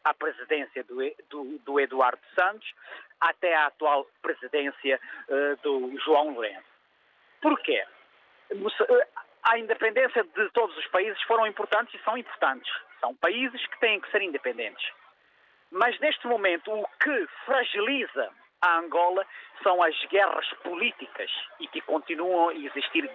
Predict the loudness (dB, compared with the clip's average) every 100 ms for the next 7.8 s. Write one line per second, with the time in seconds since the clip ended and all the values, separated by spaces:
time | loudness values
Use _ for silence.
0 | -4 2 4 2 -2 -4 0 2 0 -8
1 | -14 -14 -14 -20 -20 -18 -18 _ _ -20
2 | -18 -8 -4 2 4 4 2 0 -2 -4
3 | -12 -18 -20 _ _ _ _ _ _ _
4 | _ _ _ _ 2 2 0 -4 0 4
5 | 4 4 -2 -8 -12 -14 _ -8 -8 -8
6 | -4 0 0 2 4 4 4 0 0 -4
7 | -6 -8 -6 0 0 2 0 -2